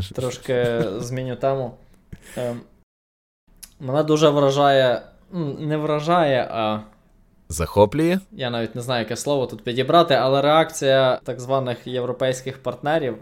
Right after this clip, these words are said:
Speaker 1: які дуже швидко зібралися брати нас в Євросоюз. <laughs> І, ну, з одного боку, хочеться порадіти, що, о, ми так довго цього хотіли, так довго цього чекали, але з іншого боку, ну, вам треба було, щоб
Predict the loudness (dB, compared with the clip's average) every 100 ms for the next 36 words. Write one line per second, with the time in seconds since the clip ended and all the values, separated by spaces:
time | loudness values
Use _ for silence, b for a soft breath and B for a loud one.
0 | -12 -12 -8 -8 -4 -4 -4 -2 2 2
1 | 2 -2 -4 -2 2 4 2 -2 -6 -8
2 | -10 b b 0 2 2 -2 -4 -6 -10
3 | -8 -8 -6 -6 -4 -4 -8 -8 -10 -10
4 | -14 -16 -18 -20 -20 -20 -20 -20 _ _
5 | -4 0 4 4 4 2 0 0 2 2
6 | 2 4 4 4 4 4 4 2 2 0
7 | 0 0 0 0 2 2 2 -2 -2 -4
8 | -4 -4 -2 0 0 0 -2 -4 -4 -2
9 | -2 -4 -4 -4 -6 -8 -6 -2 -2 -2
10 | -4 -4 -4 -4 -4 -4 -4 -8 -6 -2
11 | 0 0 -2 -4 -2 -4 -2 -4 -2 -4
12 | -4 -8 -8 -4 -2 -2 -2 0 2 2
13 | 0 0 -2 -4 -6